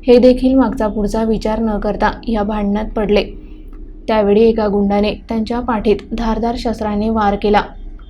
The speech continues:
त्यामुळे हरिभाऊ गतमने यांच्या पाठीवर मोठी जखम झाली. या जखमेतून रक्त वाहत असल्याने हरिभाऊ गतमने यांचे कपडे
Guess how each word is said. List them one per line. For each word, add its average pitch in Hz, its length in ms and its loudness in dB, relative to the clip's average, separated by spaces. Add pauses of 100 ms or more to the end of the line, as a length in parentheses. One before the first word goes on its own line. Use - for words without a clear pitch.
(140)
त्यामुळे 208 500 4 (180)
हरिभाऊ 240 420 4
गतमने 220 600 0
यांच्या 220 380 0
पाठीवर 208 480 2 (200)
मोठी 233 320 2
जखम 220 380 0
झाली. 208 360 2 (500)
या 214 160 6
जखमेतून 208 600 0
रक्त 226 240 0
वाहत 214 420 0
असल्याने 208 580 -2 (140)
हरिभाऊ 240 400 2
गतमने 208 640 0
यांचे 208 320 -4
कपडे 214 480 0